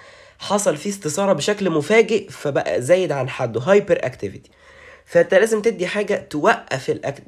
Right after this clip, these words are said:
تهدي الموضوع ده، فلازم تدي إميون سبريسيف. و-، وخدها قاعدة عامة إن أي أوتو إميون بيتعالج بإميون سبريسيف، حتى الديماردز دي إميون سبريسيف دراجز. هو بيقول لك إن ال-، الجلوكوكورتيكويدز دراجز دي،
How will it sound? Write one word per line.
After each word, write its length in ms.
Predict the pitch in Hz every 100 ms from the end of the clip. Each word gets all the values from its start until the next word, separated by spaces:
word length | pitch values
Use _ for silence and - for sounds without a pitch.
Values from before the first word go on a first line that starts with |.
| 123
تهدي 640 | 147 180 208 147 123 113 - _ _ -
الموضوع 440 | 139 135 135 147
ده، 100 | 139
فلازم 300 | 113 156 190
تدي 360 | 160 147 160 120
إميون 300 | 143 143 165
سبريسيف. 460 | 151 123 107 117 113
و-، 80 | - -
وخدها 400 | 147 151 214 180
قاعدة 400 | - 180 190 156
عامة 420 | 180 190 214 269 - _ _ _ -
إن 160 | 151
أي 420 | - 220 233 175 - -
أوتو 260 | 196 233 -
إميون 420 | 127 160 180 262
بيتعالج 640 | 247 190 156 180 202 202 139 -
بإميون 380 | 151 156 160 175
سبريسيف، 680 | 170 127 120 101 - 85 - _ - - -
حتى 280 | 202 202
الديماردز 560 | 190 156 175 214 220 175
دي 280 | 156 165 311 143
إميون 220 | 151 196
سبريسيف 440 | 196 151 160 151
دراجز. 400 | 113 82 - - - _ _ - _ _ _ _ - - - - - -
هو 100 | 233
بيقول 300 | 285 262 285
لك 240 | 302 -
إن 280 | 226 220 160
ال-، 560 | - 156 160 151 - 135
الجلوكوكورتيكويدز 960 | 170 170 277 262 208 196 190 240 247
دراجز 440 | 165 110 127 226 208
دي، 260 | 180 285